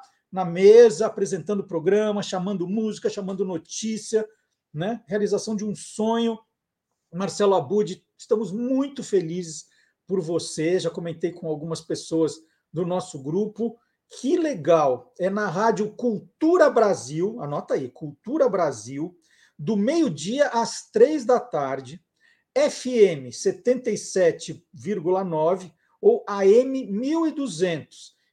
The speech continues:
E dá também pra ouvir pelo rádio, né? Ouvir e ver, né? Tem uma câmera no estúdio ali, você vai ver o Marcelo, eh, fazendo o programa, w w w ponto cultura brasil ponto com ponto b r.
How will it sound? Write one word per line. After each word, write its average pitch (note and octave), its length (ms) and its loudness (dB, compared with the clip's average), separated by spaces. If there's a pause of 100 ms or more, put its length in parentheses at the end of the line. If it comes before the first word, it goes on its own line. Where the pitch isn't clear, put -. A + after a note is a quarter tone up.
E A3 80 -6
dá G3 220 0
também G#3 340 -2
pra A#3 140 2
ouvir F#3 500 -2 (320)
pelo G#3+ 240 4
rádio, F#3 460 -2
né? D#3+ 180 -6
Ouvir F3+ 320 -2
e E4 80 2
ver, E3 380 2
né? D3 100 -8
Tem C#3 180 -8
uma E3+ 80 -12
câmera F3 280 -6
no D#3+ 80 -4
estúdio F3+ 540 -6
ali, D#3+ 140 -4
você F3 120 -8
vai D#3+ 60 2
ver F3 260 -6 (340)
o D3+ 60 -8
Marcelo, E3 840 0 (300)
eh, D3 240 -2
fazendo E3+ 640 0
o E3 80 -8
programa, F3+ 680 2 (260)
w G#3 360 6
w G3+ 260 6
w G#3 300 2
ponto F#3+ 320 0
cultura B3+ 720 0
brasil G#3 580 0
ponto G#3+ 400 -4
com G#3 300 -4
ponto G#3 440 -2
b F3 160 0
r. C3 380 0